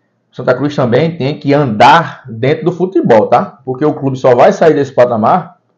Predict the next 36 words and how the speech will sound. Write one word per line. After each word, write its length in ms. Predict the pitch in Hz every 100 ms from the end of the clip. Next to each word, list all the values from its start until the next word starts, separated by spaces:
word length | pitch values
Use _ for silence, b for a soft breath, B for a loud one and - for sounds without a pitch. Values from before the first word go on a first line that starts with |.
| -
ele 120 | 127
subindo 360 | - 131 135 156
de 80 |
divisão. 560 | 160 190 233 156 107 - b b b b b
Não 80 | 120
adianta 400 | 127 143 - 190
nada 260 | 143 143
sanear 400 | 131 139 135 139
o 100 | 135
clube, 320 | - 127 147 120
deixar 180 | 120
o 80 | 160
clube 180 | - 131
organizado, 720 | 120 131 104 101 143 131 107
com 80 | 127
os 80 | 127
credores, 580 | 123 98 117 143 110
bem 220 | 104 139 - _
pago, 320 | 110 131 113
tudo 200 | 139 143
quitadinho, 520 | - 143 170 123 110
tudo 160 | 131 -
certinho, 440 | 135 127 160 185 _ _ _
mas 200 | 135 139
o 60 | 151
clube 200 | 156 151
em 60 |
baixa, 280 | 123 131 135
sem 200 | - 156
divisão, 560 | 151 139 110 127 156 - _ _ _ _ _ _
ou 100 | 131
até 220 | 165 170
mesmo 220 | 143 156
numa 180 | 156 165
quarta 240 | - 165 156
divisão. 440 | 165 139 95